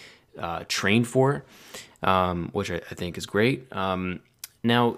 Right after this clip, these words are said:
the drawbacks to this, uh, th-, there are a few. I think the main one that I see, um, as a concern is if somebody is in, uh, trouble, i-, in, in, in a mental health crisis,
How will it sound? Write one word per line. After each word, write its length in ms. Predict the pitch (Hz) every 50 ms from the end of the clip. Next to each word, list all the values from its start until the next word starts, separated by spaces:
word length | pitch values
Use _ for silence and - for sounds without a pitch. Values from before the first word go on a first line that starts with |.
| - -
the 120 | - 123
drawbacks 720 | 107 104 - 131 139 139 147 147 143 123 120 113 - - -
to 180 | - - 117 107
this, 460 | 98 95 95 - - - - - -
uh, 320 | - 87 92 90 90 90 -
th-, 340 | - - - - - - -
there 220 | 104 107 110 113 113
are 300 | 113 117 117 113 101 -
a 60 | 98
few. 560 | - - - - 95 90 90 87 87 - - -
I 60 | 104 107
think 220 | - 123 120 113
the 60 | 110
main 340 | 101 101 104 110 117 120 113
one 220 | 110 107 104 101
that 140 | - 92 - -
I 400 | - 90 104 110 110 107 107 101
see, 420 | - - - - 90 87 87 85 - - - - - - -
um, 180 | - 90 95 -
as 140 | 92 87 90
a 60 | 87
concern 540 | - 95 90 - - - 92 90 87 90 -
is 460 | 85 90 92 92 92 90 87 - - - _ _ _ _ _ _ _ _ _ _ _ - - -
if 260 | - 127 131 131 -
somebody 680 | - - 135 127 117 113 110 110 107 104 104 104 - -
is 220 | 107 104 95 95 98
in, 560 | 95 92 92 92 90 87 - - - - - - - -
uh, 260 | 92 85 82 82 80 - -
trouble, 440 | - - - 104 92 90 85 - - _ _ -
i-, 40 | 98
in, 640 | 95 90 90 98 - - 85 95 92 90 90 - - - -
in, 160 | 98 98 98
in 180 | 85 - 95 92
a 40 | 92
mental 300 | 95 101 101 101 - 104
health 200 | 92 90 - -
crisis, 480 | - - 104 95 87 - - - -